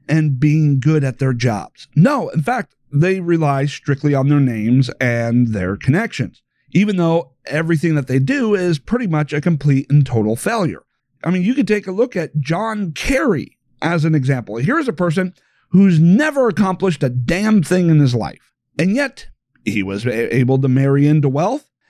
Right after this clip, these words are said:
And as a result of his name and who he's married to, he keeps getting these jobs in government every time a Democrat is in charge, and he fails one hundred percent of the time. Everything that he promotes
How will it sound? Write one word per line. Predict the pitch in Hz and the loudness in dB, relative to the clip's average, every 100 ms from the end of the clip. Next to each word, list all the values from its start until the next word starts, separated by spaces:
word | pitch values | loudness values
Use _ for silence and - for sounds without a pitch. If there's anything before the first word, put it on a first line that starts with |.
| _ | _
And | 151 165 156 151 139 - | -2 0 0 -2 -6 -4
as | 123 127 | -2 0
a | 135 | 0
result | 127 120 127 143 | -2 -2 -2 -2
of | 139 131 | -2 -4
his | 113 113 107 | -2 -4 -4
name | 107 135 175 175 180 175 | -4 -4 -4 -6 -6 -2
and | 143 113 104 | -2 -2 0
who | 151 254 | 2 4
he's | 240 208 | 4 4
married | 208 247 214 160 | 2 4 2 0
to, | 156 151 160 _ _ - | 0 -2 -4 _ _ -2
he | 190 | -2
keeps | 262 233 190 | 0 -2 -2
getting | 233 233 196 | -6 -2 0
these | 202 165 | 2 2
jobs | 135 180 190 175 180 | 0 -2 -2 0 0
in | 175 | 2
government | 151 180 170 135 120 | 2 0 0 -4 -2
every | 170 170 | -2 -2
time | 160 170 165 | 0 0 2
a | |
Democrat | 131 127 147 175 175 | 0 0 0 -2 -4
is | 170 | 0
in | 196 196 | 0 2
charge, | 196 208 - | 0 -2 -4
and | - 185 | -6 -2
he | 180 175 | 0 0
fails | 151 - 233 185 160 160 - | -2 -4 -4 -4 -4 -8 -4
one | 151 180 170 | -2 0 0
hundred | 190 175 170 | 0 0 0
percent | 156 165 160 | 0 0 0
of | 139 | 0
the | 135 | 0
time. | 156 107 - _ _ _ | 0 -2 -12 _ _ _
Everything | - 240 240 220 220 | -6 -4 -4 -2 -2
that | 190 | -2
he | 185 | -4
promotes | - 196 233 160 - | -2 0 0 -2 -6